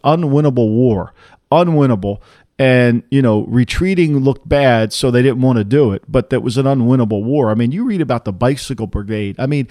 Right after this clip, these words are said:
A D, they talk about it. I mean,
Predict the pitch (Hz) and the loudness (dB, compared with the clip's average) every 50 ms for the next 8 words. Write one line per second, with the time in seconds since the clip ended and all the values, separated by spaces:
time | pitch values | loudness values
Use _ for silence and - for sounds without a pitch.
0 | - - - - - - 156 170 170 139 160 180 170 135 107 - _ _ _ - | -12 -20 -20 -12 -2 0 0 2 2 2 0 0 0 0 -2 -4 _ _ _ -2
1 | 143 165 185 180 - 131 139 160 - - 139 120 117 104 107 113 113 120 120 131 | -2 -2 -2 -2 -4 -4 -4 -4 -6 -8 -8 -6 -6 -6 -6 -8 -8 -8 -6 -6
2 | 127 123 113 | -6 -6 -8